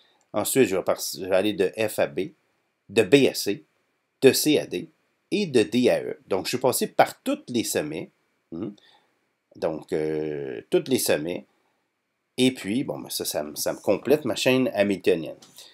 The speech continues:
Je suis pas passé par toutes les arêtes. Donc, A B, on n'y a pas passé. P E, on n'a pas passé. F D,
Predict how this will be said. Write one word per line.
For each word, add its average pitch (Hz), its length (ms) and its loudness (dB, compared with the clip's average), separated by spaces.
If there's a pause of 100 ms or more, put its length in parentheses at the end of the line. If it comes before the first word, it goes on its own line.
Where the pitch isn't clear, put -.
(140)
Je - 120 2
suis - 200 4
pas 143 140 4
passé 123 260 2
par 117 160 2
toutes - 160 -10
les 92 180 0
arêtes. 95 400 0
Donc, 82 260 -8
A 104 140 2
B, 98 280 2
on 82 120 -4
n'y 80 60 -6
a 76 40 -8
pas 80 140 -6
passé. - 440 -8 (320)
P 123 200 6
E, 117 80 10
on 95 120 4
n'a 80 100 -4
pas 87 140 -6
passé. - 460 -6 (460)
F 120 240 6
D, 123 380 2